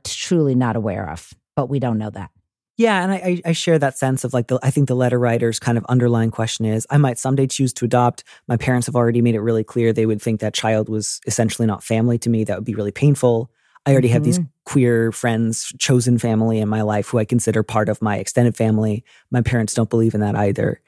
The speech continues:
Speaker 2: Um, and again, I could imagine a number of different responses to that. One of them might simply to be to say, you know, "My parents and I don't share these values." I might wanna limit how much they repeat themselves because it's frustrating and painful, but I don't need them to share my values.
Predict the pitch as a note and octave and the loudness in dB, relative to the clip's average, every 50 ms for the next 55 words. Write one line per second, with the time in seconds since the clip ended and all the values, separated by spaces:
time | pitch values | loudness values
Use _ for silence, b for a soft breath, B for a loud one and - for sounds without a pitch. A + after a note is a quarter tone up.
0 | b b b b b b b - C3+ B2 B2 - D#3+ F#3 G3 F#3+ - A#3+ C4+ A3+ | b b b b b b b -4 -2 -2 -2 -2 0 0 2 2 2 0 0 0
1 | - G#3 G3+ - G#3+ G#3+ G#3 G#3 G3+ G3 - G3 F#3 F3 E3 D#3 E3 E3 F3 F3 | -2 -4 -2 0 0 2 2 2 0 0 0 0 2 2 4 4 2 2 2 0
2 | E3 F3+ E3 - - - D3 - - - C3 C3 C#3 - D#3 C#3+ - D3+ D3 D3+ | 0 -2 -4 -4 -4 -6 -6 -8 -4 -2 -2 -2 -2 -2 -6 -8 -6 -2 -2 -2
3 | D3 - B2 C3+ D3 E3+ F3+ E3 C#3+ D#3 D3+ D3+ D3 C#3 C3+ - - - C3+ B2+ | -2 -2 0 2 4 4 4 4 2 2 0 2 0 0 -2 -4 -4 -2 -2 0
4 | - C3 C3 A#2+ B2+ A#2+ - B2+ B2 B2 A#2 - - B2 - - B2+ A#2 A2+ A#2 | 0 0 0 0 0 -2 0 0 0 0 -2 -2 -4 -4 0 2 2 2 2 2
5 | A#2 A#2 C3 _ _ - C3+ A#2+ A2+ A2 A2+ A#2+ C3 C3 - C3 B2+ A#2 - C3 | 0 -2 -4 _ _ -2 0 0 0 0 0 0 0 0 2 0 -2 0 0 0
6 | B2+ B2+ C#3 C3 A#2+ - - C3 B2 B2+ B2+ A#2+ A#2 B2 A#2 B2+ C#3+ C3+ A2+ A2 | 0 0 0 0 -4 -2 -2 -2 0 0 0 -2 0 0 2 2 2 2 0 0
7 | C#3 - - - B B B B B B _ - C#3+ D3 C#3+ C3+ C3 B2 - C#3 | -2 -6 -10 -12 B B B B B B _ -2 2 2 4 4 2 0 0 0
8 | C3+ C3 B2 B2+ C3 B2+ B2+ B2 - - B2+ B2+ B2 B2 B2 - - - B2 A#2 | 0 0 0 0 2 0 0 0 -2 -2 0 2 2 2 0 -2 0 0 0 0
9 | A2+ G2+ - - D3+ D3+ - E3 E3 D#3+ - E3 D#3 D3+ D3+ D3 C#3+ - - B2 | 0 -4 -4 -2 -4 -2 0 0 -2 0 2 2 2 2 2 0 -2 -2 -6 -6
10 | - - A2+ G#2 G2 - D#3 _ A2 - - - - A#2 G#2 - - B2+ A#2 A2+ | -2 -2 -2 -2 -2 -6 -12 _ -14 -12 -10 -2 -2 -2 -2 0 0 0 0 0
11 | A2+ A2 A2 G#2 - - A#2+ A#2+ C3 C3 - D#3 D#3+ D#3+ E3 b b b b b | 0 -2 -2 -2 -2 -2 -2 -2 -2 -2 2 2 2 2 0 b b b b b
12 | D3 C#3 C3+ C3 B2 A#2 A2+ B2 B2+ C3 B2 - B2 B2+ C3 B2+ - - B2+ A#2+ | 2 4 4 4 2 0 -2 -2 -2 -2 -2 -2 -2 0 0 -2 0 2 0 2
13 | A#2+ A#2 A#2+ A#2+ A#2+ A#2 A#2 A#2 A#2 A#2 A#2 A#2 A#2 - | 2 0 0 2 2 2 2 2 2 2 0 0 -2 -6